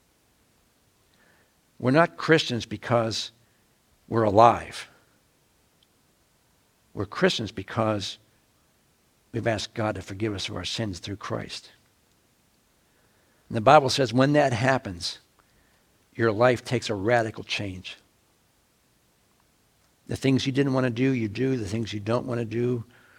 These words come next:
or you didn't wanna do, now you do. The things you didn't wanna do, everything changes. Because you now have, the Bible calls the mind of Christ.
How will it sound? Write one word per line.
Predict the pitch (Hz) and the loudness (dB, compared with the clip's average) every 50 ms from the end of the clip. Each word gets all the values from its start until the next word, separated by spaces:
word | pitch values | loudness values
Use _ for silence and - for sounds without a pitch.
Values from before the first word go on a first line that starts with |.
| _ - | _ -10
or | - | -8
you | 101 98 | -6 -2
didn't | 101 127 131 127 | 0 0 0 0
wanna | 117 113 117 | 0 -2 -2
do, | 107 110 113 113 | -2 -2 -2 -2
now | 107 107 110 | -2 -4 -4
you | 107 101 | -4 -6
do. | 95 95 107 117 120 120 | -6 -2 0 2 2 2
The | 117 | 0
things | 110 - 104 110 92 | -2 -4 -6 -6 -6
you | 90 90 | -6 -2
didn't | 95 127 131 131 | -2 -2 -2 -2
wanna | 123 117 113 | -4 -4 -6
do, | 104 104 110 113 110 110 107 - - _ _ _ _ _ _ _ _ _ _ _ _ _ _ _ _ _ _ _ _ _ _ _ _ _ _ _ _ _ _ | -6 -6 -6 -4 -4 -6 -8 -12 -20 _ _ _ _ _ _ _ _ _ _ _ _ _ _ _ _ _ _ _ _ _ _ _ _ _ _ _ _ _ _
everything | - 120 127 123 120 120 113 | -6 -4 -4 -4 -4 -6 -6
changes. | - - 113 113 104 - 73 - - - - _ _ _ _ _ _ _ _ _ _ _ _ _ _ _ _ _ _ _ _ _ _ _ _ _ _ _ _ - | -6 -8 -8 -8 -10 -12 -14 -18 -18 -20 -20 _ _ _ _ _ _ _ _ _ _ _ _ _ _ _ _ _ _ _ _ _ _ _ _ _ _ _ _ -14
Because | - 117 - 117 113 120 107 98 | -14 -10 -6 -6 -6 -4 -4 -4
you | 120 127 | -2 -2
now | 123 123 123 120 123 120 | -2 -4 -4 -6 -6 -4
have, | 107 104 120 120 117 110 - - _ _ _ _ _ _ _ _ _ | -4 -4 -2 -4 -4 -6 -10 -16 _ _ _ _ _ _ _ _ _
the | - 104 | -8 -4
Bible | 104 113 117 113 110 | -2 -2 -2 -2 -4
calls | - - 120 117 107 | -4 -2 -2 -2 -2
the | 107 110 | -4 -6
mind | 110 117 120 127 120 | -4 -4 -4 -4 -6
of | 113 - - | -8 -10 -10
Christ. | - - 135 131 123 - - - - - | -8 -6 -6 -6 -6 -8 -12 -14 -16 -18